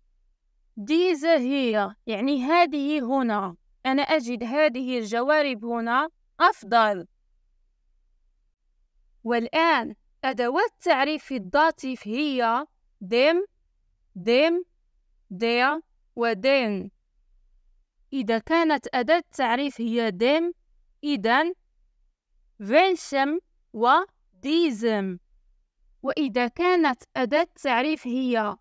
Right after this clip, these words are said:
der، إذن welcher و dieser. وأخيرا إذا كانت أداة تعريف den،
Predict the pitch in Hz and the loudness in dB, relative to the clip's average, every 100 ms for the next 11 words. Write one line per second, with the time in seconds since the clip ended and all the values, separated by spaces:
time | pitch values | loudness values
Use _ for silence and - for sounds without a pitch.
0 | _ 196 185 233 233 262 302 - _ - | _ -10 -4 -2 2 0 -2 -12 _ -4
1 | 320 262 226 240 311 349 _ _ _ _ | -2 -2 0 0 0 -6 _ _ _ _
2 | _ _ _ _ _ - 196 226 349 349 | _ _ _ _ _ -16 -4 2 2 0
3 | - - 240 240 320 _ _ - 254 226 | -6 -2 0 2 -2 _ _ -2 -2 0
4 | 214 311 330 220 233 214 196 220 _ _ | -2 0 0 0 -2 -2 -4 -10 _ _
5 | _ _ _ _ _ _ _ _ _ - | _ _ _ _ _ _ _ _ _ -4
6 | 285 285 240 277 262 240 302 320 262 214 | 2 2 0 -4 -2 0 0 -2 -4 -2
7 | 233 220 320 320 277 - - 254 277 302 | -2 0 0 2 0 -4 -2 -2 2 0
8 | - - 262 208 240 247 - 180 233 277 | 0 -6 -2 -2 -2 -6 -8 -4 2 2
9 | 349 | 2